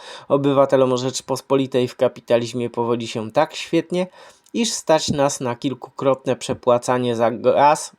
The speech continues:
prąd, wodę i tak dalej. Co to dla nas? Dobrze chociaż, że widać już jak na dłoni, o co chodziło U S A z rozpętaniem wojny na Ukrainie. Od samego początku jednym z najważniejszych celów tego konfliktu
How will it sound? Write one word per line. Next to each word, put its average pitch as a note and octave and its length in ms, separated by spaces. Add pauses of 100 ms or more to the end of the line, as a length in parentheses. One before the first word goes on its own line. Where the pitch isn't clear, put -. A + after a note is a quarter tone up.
prąd, C3 440
wodę B2+ 420 (100)
i G#3 140
tak B2 220
dalej. - 360 (600)
Co A3 160
to G3 160
dla C#3 240
nas? - 300 (880)
Dobrze E3 380
chociaż, D3+ 340 (380)
że C3+ 180
widać C#3 360
już C3+ 200
jak C#3 260
na D3+ 120
dłoni, C3 480
o A#2 80
co C3+ 120
chodziło C3+ 480
U B2 200
S B2 140
A B2+ 120
z B2 60
rozpętaniem B2 720
wojny B2 340
na A2+ 160
Ukrainie. A#2+ 540 (480)
Od D3 160
samego F#3 400
początku D#3+ 520
jednym C3 360
z B2 60
najważniejszych C3 800
celów B2+ 300
tego A#2+ 280
konfliktu B2 600